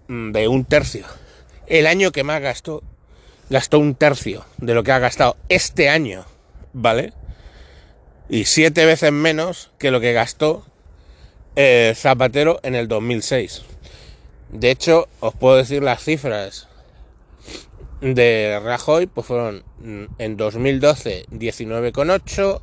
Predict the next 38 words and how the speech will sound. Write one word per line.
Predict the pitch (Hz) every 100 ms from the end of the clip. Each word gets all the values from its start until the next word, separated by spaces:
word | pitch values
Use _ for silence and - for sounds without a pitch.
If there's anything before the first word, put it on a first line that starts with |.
| -
diecinueve | - 110 104 110 110 110
coma | 113 110
siete, | 123 160 165 143 170 165 - - -
treinta | - 110 107
y | 104
cuatro | 110 110 104
coma | 104 107 120
dos, | 151 156 156 - - - - - -
treinta | 117 110 104
y |
siete | - 151 147
coma | 123
siete | 110 143 123 113 104 -
en | 113 110
el | 107
dieciséis, | 101 107 - 143 113 -
lo | - 104
más | 117 143
alto, | 156 135 165 170 - - - - - - -
treinta | 120 117 110
y | 113
cuatro | 127 123 123
coma | 139
cinco, | 127 170 170 175
veintisiete | 160 123 107 - 123 131
coma | 135
cinco, | 143 160 185 196
y | - 120
el | 117
año | 139 147 131
que | 160
salía, | - 143 165 170 135
dieciocho, | 120 117 135 147 - 180 - - - - 127
el | 131 120 113
dieciocho, | 123 147 147 151 160
veintiuno | 123 117 113 135 143
coma | 117 101
cuatro. | 110 104 -